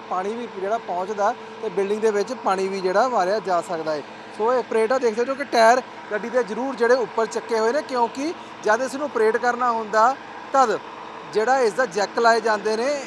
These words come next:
ਇਸ ਦੇ ਜੈਕ ਜਿਹੜੇ ਨੇ ਸਾਰੇ ਪਾਸੇ ਲਾਏ ਗਏ ਨੇ। ਇਹਨੂੰ ਧਰਤੀ ਦੇ ਉੱਤੋਂ ਟਰੱਕ ਨੂੰ ਉੱਪਰ ਚੱਕ ਲਿੱਤਾ ਜਾਂਦਾ ਤਾਂ ਕਿ ਇਹ ਪਲਟ ਨਾ ਜਾਵੇ ਤਾਂ ਜਾਂ ਇਸ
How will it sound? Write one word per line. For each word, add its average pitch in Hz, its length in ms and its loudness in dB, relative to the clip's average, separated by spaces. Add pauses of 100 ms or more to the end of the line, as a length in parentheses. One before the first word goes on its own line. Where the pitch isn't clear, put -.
(100)
ਇਸ 196 140 -2
ਦੇ 226 160 -2
ਜੈਕ 202 240 0
ਜਿਹੜੇ 226 240 2
ਨੇ 240 140 0
ਸਾਰੇ 214 300 2
ਪਾਸੇ 220 280 -2
ਲਾਏ 190 280 4
ਗਏ 202 200 2
ਨੇ। 254 400 0
ਇਹਨੂੰ 226 180 -4 (100)
ਧਰਤੀ 214 320 -2
ਦੇ 226 80 2
ਉੱਤੋਂ 220 220 0
ਟਰੱਕ 208 280 0
ਨੂੰ 240 100 0
ਉੱਪਰ 226 200 -2
ਚੱਕ 196 220 0
ਲਿੱਤਾ 220 260 0
ਜਾਂਦਾ 220 280 2
ਤਾਂ 202 240 4
ਕਿ 220 240 4 (720)
ਇਹ 240 120 4
ਪਲਟ 214 360 2
ਨਾ 247 180 0
ਜਾਵੇ 233 480 6 (100)
ਤਾਂ 254 220 0
ਜਾਂ 233 400 6
ਇਸ 233 140 -2